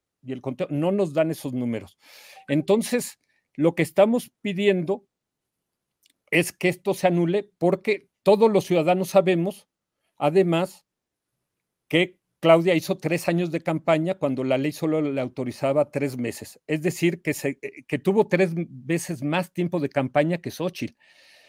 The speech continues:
Además, se gastaron di-, diecisiete mil millones de pesos en los veintiséis mil siervos de la nación, con lo cual estuvieron comprando y coaccionando el voto, además de otros sesenta y tantos mil millones de pesos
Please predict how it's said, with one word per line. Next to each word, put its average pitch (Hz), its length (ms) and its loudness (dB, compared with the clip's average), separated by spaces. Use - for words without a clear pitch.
Además, 196 800 4
se - 180 -2
gastaron 165 600 2
di-, 127 260 -16
diecisiete 147 840 0
mil 196 280 2
millones 175 440 0
de 139 120 0
pesos 151 580 -4
en 131 140 0
los 127 120 0
veintiséis 127 640 -2
mil 165 200 -2
siervos 170 440 0
de 135 120 0
la 131 120 0
nación, 139 380 -2
con 135 160 0
lo 123 100 -2
cual 170 160 2
estuvieron 175 380 0
comprando 156 560 2
y 185 80 -6
coaccionando 143 840 0
el 143 100 0
voto, 139 460 -4
además 185 640 4
de 127 220 0
otros 170 460 2
sesenta 131 1000 -2
y 135 80 -2
tantos 131 600 -2
mil 175 380 0
millones 165 440 0
de 175 100 0
pesos 175 580 -4